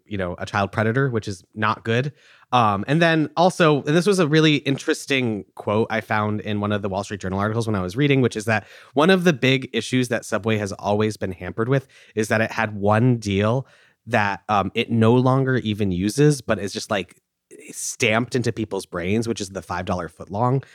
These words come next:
And so, like, I, when I read that, I was like, "Oh, I didn't know Subway no longer does the five dollar footlong." And it's so true. Like, there's this,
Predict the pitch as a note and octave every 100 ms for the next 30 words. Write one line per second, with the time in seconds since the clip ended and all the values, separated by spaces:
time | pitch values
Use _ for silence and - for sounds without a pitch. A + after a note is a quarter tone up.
0 | - A#2+ B2 C3 A#2+ - A#2+ B2+ C3 C#3
1 | B2+ D3 C#3+ G#2 G#2+ A2+ G#2+ C3+ D3 A#2+
2 | F#3 D#3 A2 - G#2 G2 F#2+ F2+ F2+ F2+
3 | F2 - - E2 D#2 D#2 - - F#2 A2
4 | A#2+ - - B2 C3+ - D3+ C3 - E3
5 | G#2 G2 G#2 B2 - A#2+